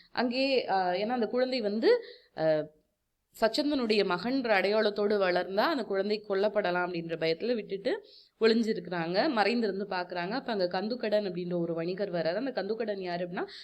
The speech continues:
அவர் வந்து தன்னுடைய குழந்தை இறந்து போயிடுது. அந்த குழந்தையை அடக்கம் பண்ணிட்டு வராரு அந்த இடுகாட்டுல. இப்ப வரும்பொழுது கந்துக்கடன் இந்த குழந்தையோட அழுகை கேட்டு நம்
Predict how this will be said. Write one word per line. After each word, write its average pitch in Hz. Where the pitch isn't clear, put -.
அவர் 262
வந்து 254
தன்னுடைய 226
குழந்தை 254
இறந்து 226
போயிடுது. 185
அந்த 285
குழந்தையை 226
அடக்கம் 214
பண்ணிட்டு 202
வராரு 175
அந்த 165
இடுகாட்டுல. 165
இப்ப -
வரும்பொழுது 262
கந்துக்கடன் 247
இந்த 190
குழந்தையோட 214
அழுகை 190
கேட்டு 190
நம் 247